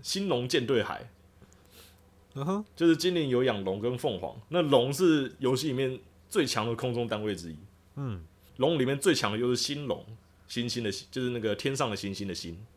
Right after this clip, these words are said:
Speaker 2: 嗯哼。
Speaker 1: <laughs> 然后里面有一个最强的无敌舰队流，就是二十只兴隆，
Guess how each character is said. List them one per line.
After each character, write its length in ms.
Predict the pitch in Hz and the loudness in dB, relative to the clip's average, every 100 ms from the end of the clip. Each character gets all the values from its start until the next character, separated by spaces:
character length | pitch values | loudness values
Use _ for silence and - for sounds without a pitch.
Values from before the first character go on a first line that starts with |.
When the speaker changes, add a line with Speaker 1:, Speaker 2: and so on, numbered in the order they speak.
| - | -10
Speaker 2:
嗯 140 | 120 | -8
哼。 160 | 135 151 - | -8 -10 -8
Speaker 1:
<laughs> 80 | |
然 100 | 127 | -4
后 220 | 117 139 - - - | 0 0 -2 -18 -6
里 100 | 123 | 0
面 140 | 185 | 2
有 100 | 147 | 4
一 60 | 131 | 4
个 260 | 127 120 117 | 6 4 4
最 220 | - 151 | 0 0
强 200 | - 107 | 0 -4
的 80 | 107 | -4
无 160 | 117 | -4
敌 180 | 123 110 | -4 -2
舰 180 | 117 117 | 0 2
队 140 | 120 | 2
流， 180 | 92 87 | 0 -2
就 140 | 95 110 | -4 -2
是 200 | 113 120 | -2 4
二 120 | 156 | 4
十 140 | 123 101 | 4 -2
只 140 | 113 | -4
兴 200 | 107 110 | -4 -4
隆， 180 | 85 | -6